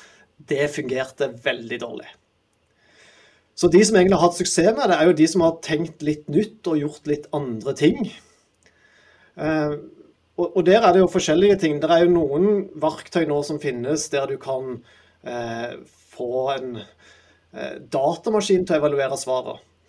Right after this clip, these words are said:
Og dermed så kan man gi mange studenter forskjellige spørsmål,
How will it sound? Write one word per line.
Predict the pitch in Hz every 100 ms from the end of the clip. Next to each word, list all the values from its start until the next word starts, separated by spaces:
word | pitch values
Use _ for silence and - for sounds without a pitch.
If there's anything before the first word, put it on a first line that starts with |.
| _ _ _ -
Og | 147
dermed | 147 160 160
så | 156
kan | 165
man | 143 139 123
gi | 135 147 147 - _
mange | 143 143 123 131
studenter | - 131 127 131 - 139
forskjellige | 139 - 120 120 127 120
spørsmål, | - - 156 - - 202 240 233